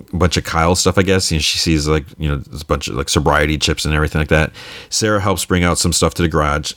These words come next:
you know, and 'cause she didn't want Sophie to see it. Then, uh, Lana, you know, after Sarah goes back inside, Lana sees, like,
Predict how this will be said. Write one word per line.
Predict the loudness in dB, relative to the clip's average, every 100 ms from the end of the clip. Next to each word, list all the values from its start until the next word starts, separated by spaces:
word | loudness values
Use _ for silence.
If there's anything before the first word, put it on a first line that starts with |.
| _
you | -2
know, | 0 0 -2
and | -2 -2 -4
'cause | -4 -2
she | 0
didn't | 0
want | 0 0
Sophie | 0 0 -2
to |
see | 0 2 2
it. | 0 -6 -20 -18 -18 -10 0
Then, | 2 0 -6 -2
uh, | 0 2 -2 -2
Lana, | 2 4 4 2 0
you | 0
know, | 0
after | 0 -2
Sarah | 0 2 2
goes | 0 -2
back | -2 -2
inside, | -2 -2 -2 -4 -10 -20 -10
Lana | 0 2 2
sees, | 2 2 2
like, | 0